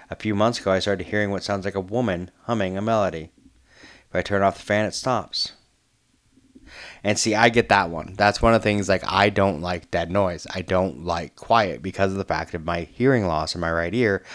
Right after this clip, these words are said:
I have tinnitus. So I constantly hear ringing, um, in my ears.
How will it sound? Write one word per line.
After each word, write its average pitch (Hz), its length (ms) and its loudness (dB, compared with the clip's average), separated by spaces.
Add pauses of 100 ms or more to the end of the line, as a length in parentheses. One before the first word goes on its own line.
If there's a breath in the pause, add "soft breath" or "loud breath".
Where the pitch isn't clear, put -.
(200 loud breath)
I 85 100 -2
have 82 220 0
tinnitus. 123 600 0 (540 loud breath)
So 98 160 4
I 90 100 4
constantly 101 580 0
hear 98 180 4
ringing, 95 520 2 (960 loud breath)
um, 85 360 2
in 92 140 0
my 95 160 4
ears. 98 400 2